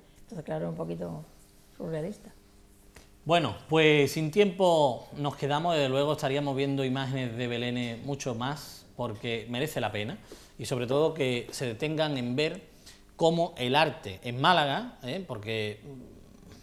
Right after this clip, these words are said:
Speaker 2: Amparo Ruiz de Luna ya más malagueña que, que La Farola, vamos,
Speaker 1: Bueno, ya
Speaker 2: esto
Speaker 1: ves,
Speaker 2: es,
Speaker 1: claro.
Speaker 2: no, no tiene discusión, aunque, eh, sus antepasados vinieran de la provincia de Toledo, de Talavera de la Reina, ¿verdad?
Speaker 1: Sí.
Speaker 2: Que allí sí tiene un museo, ¿eh?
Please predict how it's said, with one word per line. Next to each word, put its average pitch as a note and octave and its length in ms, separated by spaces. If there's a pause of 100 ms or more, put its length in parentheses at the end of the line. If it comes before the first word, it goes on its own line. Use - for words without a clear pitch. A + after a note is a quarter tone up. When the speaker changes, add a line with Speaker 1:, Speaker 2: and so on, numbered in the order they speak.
(200)
Speaker 2:
Amparo A#2 280
Ruiz A2 140
de A2+ 60
Luna B2 220
ya B2+ 100
más A#2 140
malagueña A#2+ 460
que, C3+ 260
que A2+ 80
La G#2 100
Farola, C#3+ 360
vamos, F3 100
Speaker 1:
Bueno, D#3 160
ya D3+ 60
Speaker 2:
esto E3 120
Speaker 1:
ves, G#2 180
Speaker 2:
es, - 240
Speaker 1:
claro. D3+ 300
Speaker 2:
no, A2+ 240
no B2 220
tiene B2 340
discusión, B2 540
aunque, A#2 640
eh, A2 140
sus G#2+ 200
antepasados C#3 480
vinieran B2+ 340
de C3+ 80
la A#2+ 60
provincia A#2 360
de A#2 60
Toledo, B2 340
de C3+ 60
Talavera A2 360
de A2+ 80
la B2+ 80
Reina, D#3+ 300
¿verdad? A2+ 220
Speaker 1:
Sí. G3 60 (220)
Speaker 2:
Que - 60
allí A#2+ 140
sí A#3 160
tiene B3 180
un G#3+ 80
museo, F3 460
¿eh? A3 120